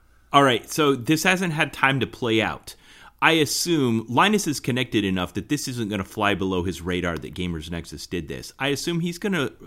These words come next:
listen to it, and he's either gonna, one, just have his head in the clouds and completely be detached and not get it, or he will,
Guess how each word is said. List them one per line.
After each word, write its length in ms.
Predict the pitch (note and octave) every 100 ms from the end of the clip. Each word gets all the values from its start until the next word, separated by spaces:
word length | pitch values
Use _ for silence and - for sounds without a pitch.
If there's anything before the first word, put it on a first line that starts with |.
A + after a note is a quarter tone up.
| D#2 _ G2 - -
listen 400 | G#2+ D#3+ - F2+
to 180 | - E2+
it, 180 | F2+ - - -
and 120 | C#3
he's 140 | D3
either 200 | D#3 C3+
gonna, 300 | A2+ C3 A#2
one, 380 | F#2+ F#2+ C3 D#3
just 180 | B2+ A2
have 160 | B2 A2
his 120 | G2+
head 180 | C#3 D3
in 80 |
the 80 | C#3+
clouds 380 | - B2 A#2 A2
and 140 | G#2
completely 520 | F#2 G2+ - C3 A2+ A2
be 220 | G#2 G#2+
detached 600 | G2 G2+ - F#2+ - - - - -
and 180 | F2
not 400 | G2+ A2 A2+ -
get 220 | - A2 F#2
it, 220 | F2 - - -
or 160 | C3 C3+
he 180 | C3+
will, 460 | A2 G#2+ G#2+ C2 -